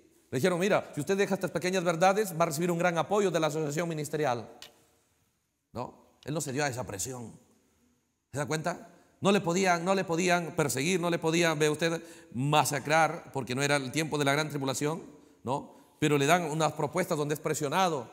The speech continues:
y por su razonamiento podía calcular y decir, "Mira cuánto pierdo, cuánto puedo ganar". Incluso algunos le reprochaban y le decían, "¿No le da vergüenza a usted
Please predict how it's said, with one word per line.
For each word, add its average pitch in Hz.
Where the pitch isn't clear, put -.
y 139
por 147
su 139
razonamiento 143
podía 139
calcular 135
y 147
decir, 135
"Mira 151
cuánto 127
pierdo, 160
cuánto 143
puedo 151
ganar". 160
Incluso 156
algunos 180
le 151
reprochaban 147
y -
le 139
decían, 143
"¿No 120
le 196
da 180
vergüenza 175
a 143
usted 156